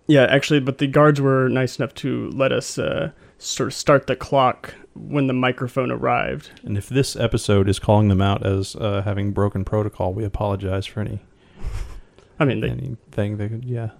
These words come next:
Speaker 1: they
Speaker 2: But they,
Speaker 1: kinda
Speaker 2: they were in charge of the situation, and everything turned out fine.
Speaker 1: Yeah, yeah, it's fine. I actually got longer, like, more time with Billy than I was promised, which was only an hour.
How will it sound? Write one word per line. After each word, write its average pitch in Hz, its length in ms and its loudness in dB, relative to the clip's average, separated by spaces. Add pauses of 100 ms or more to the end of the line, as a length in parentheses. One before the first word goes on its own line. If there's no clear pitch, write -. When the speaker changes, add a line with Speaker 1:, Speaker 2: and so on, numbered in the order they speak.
(100)
Speaker 1:
they - 80 -4
Speaker 2:
But - 100 0
they, 180 80 6
Speaker 1:
kinda - 220 0 (140)
Speaker 2:
they 165 80 0
were 190 120 2
in 160 80 -2
charge 135 300 2
of 120 60 -4
the 117 80 0
situation, 104 600 2
and 101 120 4
everything 107 280 2
turned 95 200 0
out 87 120 0
fine. 95 320 -2 (280)
Speaker 1:
Yeah, 170 260 2 (100)
yeah, 175 100 6
it's 160 100 6
fine. 156 200 4
I 131 80 8
actually 156 200 4
got 139 160 6
longer, 135 440 4
like, 127 200 0
more 135 200 2
time 131 200 -2
with 123 100 -4
Billy 127 200 2
than 127 140 -2
I 117 120 -4
was 127 180 -4
promised, - 460 -8
which 147 100 -6
was 147 80 2
only 143 200 6
an 113 60 -2
hour. 117 400 -6